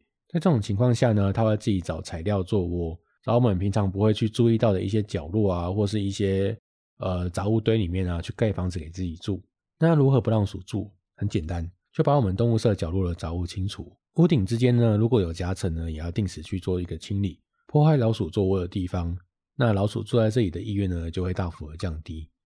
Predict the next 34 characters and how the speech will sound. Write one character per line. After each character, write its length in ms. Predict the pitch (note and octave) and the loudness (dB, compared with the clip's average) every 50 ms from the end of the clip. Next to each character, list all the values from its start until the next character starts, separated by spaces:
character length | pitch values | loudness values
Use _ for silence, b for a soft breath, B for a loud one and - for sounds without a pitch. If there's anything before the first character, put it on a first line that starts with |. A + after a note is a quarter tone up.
| _ _ | _ _
最 120 | _ - E3 | _ 2 4
后 160 | D#3 E3 E3 | 6 6 6
呢， 280 | D3+ C#3 C3 B2+ B2 A#2+ | 6 6 6 6 4 4
是 100 | - G#2+ | 2 0
不 80 | - | 0
让 160 | G2+ F#2+ F#2 | 0 0 0
鼠 160 | F2 - - F2+ | -2 -4 -8 -14
吃。 340 | - - - F#2 F2 E2+ F2+ - _ _ _ _ _ _ _ _ _ _ | -12 -8 -6 -4 -4 -4 -6 -10 _ _ _ _ _ _ _ _ _ _
这 120 | - G3+ | -2 2
个 80 | E3 C#3+ | 2 2
基 140 | A#2+ - D#3+ | 2 2 2
本 140 | C3 F2+ F2+ | 2 2 2
上 180 | - A2 G2 | 2 2 2
就 100 | G2 G2+ | 2 2
是 120 | F#2+ G#2 G2 | 0 0 -2
清 180 | - - A#2 | 0 -2 -2
除 120 | - A#2 G2+ | 0 0 -2
环 160 | - F2+ F2+ | 0 -2 0
境 160 | F#2+ A2 G2+ | 2 2 2
中 160 | F#2+ G2 F#2+ | 2 0 0
的 140 | F#2 F2+ E2 | 0 -2 -2
厨 300 | D#2+ - - F2 F2 F2+ | -4 -6 -8 -6 -4 -4
余 100 | F2 E2+ | -2 -2
或 140 | F2 F#2 G2 | 0 0 0
是 100 | G2 F#2+ | 0 0
食 180 | F2+ - - F2+ | -2 -4 -8 -4
物 100 | F#2 F#2+ | -4 -2
的 80 | F2+ | -2
来 160 | D#2+ D2+ D2+ D#2+ | -4 -6 -6 -6
源 120 | D#2 D#2 | -6 -4
就 120 | E2 F2+ | -4 -6
可 200 | F2 - - D#2+ | -6 -6 -10 -10
以 140 | D#2 D#2 D#2 | -10 -10 -10
了。 140 | D2+ - - | -12 -14 -16